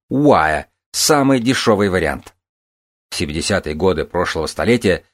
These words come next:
крупные банки С Ш А создали конкурента и клиента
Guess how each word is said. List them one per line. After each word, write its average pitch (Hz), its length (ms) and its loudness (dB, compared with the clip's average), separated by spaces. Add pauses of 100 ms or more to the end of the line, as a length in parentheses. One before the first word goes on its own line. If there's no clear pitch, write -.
(180)
крупные 139 400 2
банки 117 320 0
С 113 180 -2
Ш 120 240 2
А 113 40 -2
создали 120 480 2
конкурента 131 720 0 (280)
и 156 80 -6
клиента 104 640 2